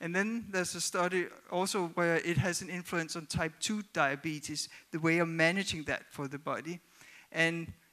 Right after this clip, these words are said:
it also been shown to have, uh, re-, reduced the plasma L D L cholesterol, that is the, the bad cholesterols. So we now think that broccoli not only is good in cancer prevention, but maybe it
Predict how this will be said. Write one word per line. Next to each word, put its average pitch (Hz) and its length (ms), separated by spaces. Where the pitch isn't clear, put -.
it 175 180
also 190 280
been 180 180
shown 165 300
to 165 180
have, 160 320
uh, 160 160
re-, 156 160
reduced 170 500
the 160 180
plasma 190 500
L 175 140
D 175 200
L 156 160
cholesterol, 156 640
that 156 160
is 151 160
the, 147 120
the 143 180
bad 151 320
cholesterols. 131 680
So 175 420
we 220 160
now 214 240
think 214 320
that 170 240
broccoli 180 440
not 190 360
only 208 300
is - 480
good 180 220
in 160 140
cancer 208 320
prevention, 208 520
but 180 140
maybe 202 380
it 175 80